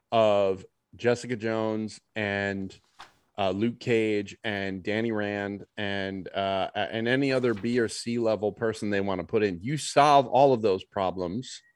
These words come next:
with a, um, with a Defenders or a Hero for Hire show, and then you just do arcs. Maybe the arc is about, you know, ma-, or, or, or you do,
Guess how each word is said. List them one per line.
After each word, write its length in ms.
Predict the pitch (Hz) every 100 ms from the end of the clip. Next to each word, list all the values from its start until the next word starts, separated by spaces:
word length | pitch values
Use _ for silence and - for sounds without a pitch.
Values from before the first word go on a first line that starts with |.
| _ _ _ _ _ _ _ _ _
with 340 | 104 113 - -
a, 420 | 110 101 98 95 -
um, 580 | 101 95 95 90 90 87 _ _
with 260 | 120 117 120
a 100 | 104
Defenders 1080 | 104 95 - 117 117 117 113 113 104 - -
or 220 | 110 107
a 200 | 101 95
Hero 340 | 95 117 113 107
for 160 | 110
Hire 340 | 95 104 104 95
show, 640 | - 117 107 90 87 110 _ _ - - - _
and 220 | 120 120
then 320 | 120 123 117 -
you 220 | 120 123
just 340 | 113 135 -
do 260 | 120 123 - 113
arcs. 720 | 143 139 - _ - - - _ _ _ _ _ -
Maybe 260 | 101 107 113
the 180 | 117 101
arc 320 | 110 117 120
is 120 | 104
about, 540 | 101 107 104 104 101 - -
you 140 | 123
know, 300 | 101 101 98
ma-, 140 | 127 123
or, 120 | 143 135
or, 240 | 143 135
or 160 | 147 135
you 140 | 131
do, 400 | 120 151 147